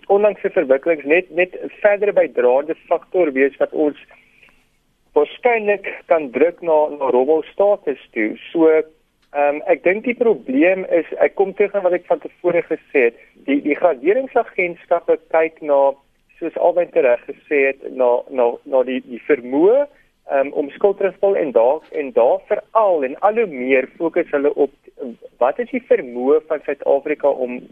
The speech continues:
sy ekonomie om te groei en om in die toekoms beter te groei. En soos ek vroeër gesê het, as,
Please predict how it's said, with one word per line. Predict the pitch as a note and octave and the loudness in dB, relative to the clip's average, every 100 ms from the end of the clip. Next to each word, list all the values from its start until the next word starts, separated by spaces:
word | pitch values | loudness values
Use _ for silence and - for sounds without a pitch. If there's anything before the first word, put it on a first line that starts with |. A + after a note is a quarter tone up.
| C#3 - | -12 -8
sy | B2+ | -6
ekonomie | D3+ C#3 A#2 C#3+ C#3 | -4 -4 -2 -2 -4
om | B2 | -4
te | B2 | -8
groei | - - G#3 G#3+ A#3+ - - - | -6 -2 0 0 -2 -10 -20 -12
en | C#3+ C#3 | -4 -2
om | C#3+ | -2
in | C3+ | -4
die | _ | _
toekoms | F#3+ - F#3+ F3 - A2+ | -6 0 0 0 -10 -12
beter | A#3 F#3 - E3 - | -2 -2 0 -2 -4
te | - - | -10 -8
groei. | C#3+ A2 F#2+ - _ _ _ _ _ _ _ | -4 -2 -4 -8 _ _ _ _ _ _ _
En | D#3+ D3 D3 - - - - - | -2 -2 -2 -16 -20 -20 -20 -8
soos | F#3 F3+ | -2 0
ek | G3 A3 | 0 0
vroeër | G#3 G3 | 0 0
gesê | F#3+ - F3+ | -4 0 0
het, | - | 0
as, | - D#3+ | -2 -2